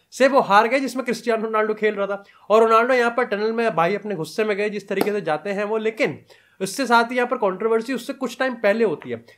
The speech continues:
अब हाल ही में होता क्या है कि जाओ कैंसेलो अपने एक इंटरव्यू में बोलते हैं कि देखो, क्रिस्टियानो रोनाल्डो एक बहुत फिनोमिनल प्लेयर है, पन्द्रह साल उसने मेसी के साथ कम्पीट किया है, कोई छोटी बात नहीं है।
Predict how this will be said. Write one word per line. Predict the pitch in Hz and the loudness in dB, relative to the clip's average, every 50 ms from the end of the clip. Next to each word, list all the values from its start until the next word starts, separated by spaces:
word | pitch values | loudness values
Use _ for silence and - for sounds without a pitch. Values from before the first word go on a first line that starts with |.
| _ _ - | _ _ -2
अब | 214 202 | 0 2
हाल | 175 180 185 208 | 4 4 2 2
ही | 240 262 | 2 0
में | 269 262 | 0 0
होता | 185 190 190 220 247 | 0 -2 -2 -2 -2
क्या | 233 226 208 | 0 0 0
है | 202 | -2
कि | 208 254 | -2 -4
जाओ | 220 190 196 202 | -2 0 0 0
कैंसेलो | 196 220 208 202 190 233 233 226 226 | 0 -2 -4 -4 -4 -2 -2 -2 -2
अपने | 233 240 | -2 -4
एक | 240 220 | -4 -4
इंटरव्यू | 185 170 165 185 208 226 220 | -4 -6 -4 -4 -4 -2 0
में | 233 233 226 | 0 0 0
बोलते | 190 185 165 156 - 175 | 0 -2 -4 -6 -6 -6
हैं | 208 240 | -4 -4
कि | 240 277 | -2 0
देखो, | 233 247 269 | 0 0 0
क्रिस्टियानो | 262 254 202 - - - 220 214 214 233 240 | 0 -2 -6 -8 -6 -4 -4 -2 0 0 -2
रोनाल्डो | 226 214 196 190 190 202 220 262 | -2 0 0 -2 0 0 2 0
एक | 269 247 | 0 0
बहुत | 185 175 180 - - | 0 -2 -4 -2 -4
फिनोमिनल | 208 185 175 170 170 165 165 147 135 | -6 -4 -4 -4 -4 -4 -6 -8 -8
प्लेयर | - - 120 117 117 | -10 -10 -10 -8 -8
है, | 117 | -6
पन्द्रह | 123 - 180 190 208 220 214 | -4 -4 -4 -2 -2 -2 0
साल | 214 208 190 202 | 0 0 0 0
उसने | 202 196 208 220 214 | -2 -6 -6 -6 -6
मेसी | 208 190 180 - - 208 | -6 -6 -8 -8 -10 -10
के | 214 | -6
साथ | 196 190 | -6 -6
कम्पीट | 196 - 165 151 147 196 220 214 - | -6 -6 -8 -8 -8 -10 -10 -10 -6
किया | - 208 | -4 -4
है, | 220 233 | -4 -2
कोई | 226 233 | -4 -6
छोटी | 226 - 190 185 175 170 | -8 -8 -10 -10 -8 -6
बात | 156 143 131 - - | -6 -6 -6 -6 -10
नहीं | 131 120 117 | -12 -12 -12
है। | 113 117 | -14 -14